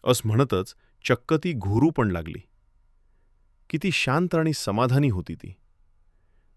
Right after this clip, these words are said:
म्हणून तर तिला इतकी शांत लगेच झोप लागायची. बिचारीने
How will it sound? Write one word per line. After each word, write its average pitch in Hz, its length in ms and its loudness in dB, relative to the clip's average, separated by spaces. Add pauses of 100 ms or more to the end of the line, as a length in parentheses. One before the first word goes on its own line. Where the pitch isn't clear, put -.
म्हणून 101 360 2
तर 160 160 6
तिला 143 140 0
इतकी 127 280 0
शांत 120 360 0
लगेच 104 540 0
झोप 95 300 -2
लागायची. 82 420 -6 (1200)
बिचारीने 180 500 4